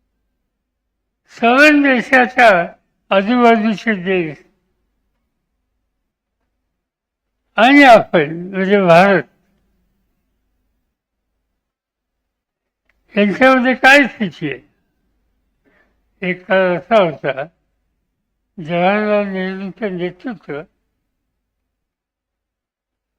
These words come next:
आणि भारत हा सगळ्यांना बरोबर घेऊन जाणारा देश म्हणून या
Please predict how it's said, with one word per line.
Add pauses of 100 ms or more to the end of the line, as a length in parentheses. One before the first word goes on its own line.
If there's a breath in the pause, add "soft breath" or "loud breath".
(180)
आणि
भारत (1160)
हा
सगळ्यांना
बरोबर
घेऊन
जाणारा (100)
देश (800)
म्हणून
या